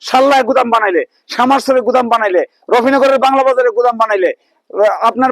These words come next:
ভাটিপাড়ায় গুদাম বানাইলে, ওইদিকে পূর্ব দিকে গুদাম বানাইলে, সাল্লার উপর দিকে শ্বাস খাইয়ে গুদাম বানাইলে, সাউদের স্মৃতিতে গুদাম বানাইলে, এগুলো যদি এখানে সংরক্ষণ করা যেত, কৃষক বৈশাখ মাসেই তেরোশো থেকে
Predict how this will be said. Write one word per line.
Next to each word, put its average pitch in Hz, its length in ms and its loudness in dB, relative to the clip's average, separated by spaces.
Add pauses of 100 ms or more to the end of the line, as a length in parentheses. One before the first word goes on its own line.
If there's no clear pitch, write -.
ভাটিপাড়ায় 254 480 2
গুদাম 269 260 0
বানাইলে, 220 280 -2 (320)
ওইদিকে 254 340 0 (420)
পূর্ব 277 180 0 (120)
দিকে 269 220 -2
গুদাম 254 260 0
বানাইলে, 202 280 0 (320)
সাল্লার 247 380 2
উপর 254 200 0
দিকে 233 200 -2
শ্বাস 262 260 -2
খাইয়ে 247 240 0
গুদাম 247 240 0
বানাইলে, 196 280 -2 (280)
সাউদের 247 340 2
স্মৃতিতে 262 300 -4
গুদাম 226 260 0
বানাইলে, 196 300 0 (360)
এগুলো 220 280 2
যদি 220 140 -4
এখানে 233 200 -2 (100)
সংরক্ষণ 220 480 0
করা 247 200 2
যেত, 233 180 0 (540)
কৃষক 269 420 0 (380)
বৈশাখ 302 420 0 (120)
মাসেই 214 300 0 (400)
তেরোশো 226 500 0
থেকে 240 180 -2